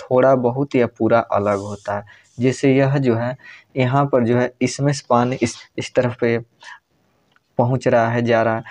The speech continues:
और यहाँ से थोड़ा सा मिट्टी है और इससे इस पार यानी जाता है और यह जो है उथला क्षेत्र है यानी पूरी तरह से यह गहरा नहीं है, तो इसे ही बोला जाता है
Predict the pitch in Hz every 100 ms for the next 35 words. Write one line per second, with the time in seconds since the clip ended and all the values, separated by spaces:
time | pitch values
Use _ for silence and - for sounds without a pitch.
0 | - - 139 139 151 151 143 156 156 151
1 | 156 139 135 127 - 151 123 135 147 123
2 | 123 120 - - 151 139 139 - 123 143
3 | 180 - - _ _ 120 127 151 208 214
4 | _ _ _ _ 120 120 113 - 117 127
5 | 147 151 180 180 170 175 - 143 - 135
6 | 151 151 - 113 - 113 107 117 - -
7 | - 131 135 135 - 139 139 143 131 127
8 | 117 113 113 117 120 110 107 107 113 117
9 | - - - 143 147 143 - 165 160 127
10 | 123 131 131 113 101 107 104 117 151